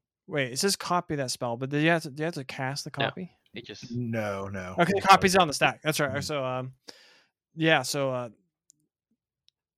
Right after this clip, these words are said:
Speaker 1: blue green E T Bs, anti-tribal. Let's go. Choo-choo.
Speaker 2: Flavor text. The Beholder,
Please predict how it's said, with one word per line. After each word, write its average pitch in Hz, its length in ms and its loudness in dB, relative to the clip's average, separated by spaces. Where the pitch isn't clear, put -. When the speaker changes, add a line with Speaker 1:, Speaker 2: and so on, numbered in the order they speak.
Speaker 1:
blue 160 400 2
green 170 520 2
E 160 120 -2
T 170 200 -2
Bs, 165 400 -2
anti-tribal. 175 720 -2
Let's 170 180 -6
go. 175 300 -4
Choo-choo. 165 100 2
Speaker 2:
Flavor 143 200 6
text. - 480 -2
The 139 80 -4
Beholder, 156 640 6